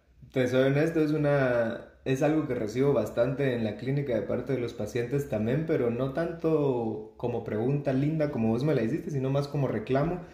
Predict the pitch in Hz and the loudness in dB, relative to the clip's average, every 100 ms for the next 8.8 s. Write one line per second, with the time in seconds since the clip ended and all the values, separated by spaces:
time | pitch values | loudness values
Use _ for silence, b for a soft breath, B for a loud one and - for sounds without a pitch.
0 | B B 135 139 135 196 196 110 190 127 | B B 2 2 4 2 2 0 -2 2
1 | 139 185 170 170 170 165 151 135 160 165 | 2 2 -2 -4 -4 -2 -2 -2 -4 -2
2 | 113 110 110 107 131 143 139 147 170 123 | -2 0 2 2 2 2 2 2 2 0
3 | 110 107 110 110 - 110 110 127 123 117 | -2 -4 -4 -6 -4 -4 -2 -2 0 -2
4 | 139 147 165 214 208 190 - 139 127 123 | -2 -2 -4 -4 -6 -10 -8 -6 -6 -4
5 | 135 113 - 131 139 160 190 240 - 143 | -4 -6 -6 -2 -2 -2 -4 -6 -2 0
6 | 120 113 139 156 - 165 127 131 156 156 | 0 0 0 0 0 -2 0 0 0 0
7 | 127 110 113 127 175 - b b b b | -2 -2 -2 -2 -2 -6 b b b b
8 | b - 139 139 131 127 - - | b 0 4 6 4 0 -6 -18